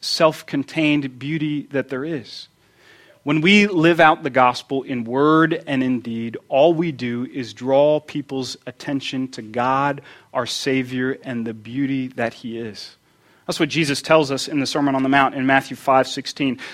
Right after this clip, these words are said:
"Let your light shine before others so that they may see your good deeds," and what?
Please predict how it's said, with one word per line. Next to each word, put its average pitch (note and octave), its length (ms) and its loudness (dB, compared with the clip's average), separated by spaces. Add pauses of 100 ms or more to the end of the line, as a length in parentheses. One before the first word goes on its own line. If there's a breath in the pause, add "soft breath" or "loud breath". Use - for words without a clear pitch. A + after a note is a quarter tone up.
(140 loud breath)
"Let E3 260 6
your F3 180 4
light D#3 240 4
shine E3 300 4
before E3+ 340 2
others C3+ 220 2
so D3 100 -8
that D#3 140 4
they E3+ 100 6
may D#3+ 160 4
see G3 440 -2
your F3 200 4
good D#3 280 -2
deeds," C#3+ 500 -2 (100)
and C#3 200 -4
what? G3 240 -6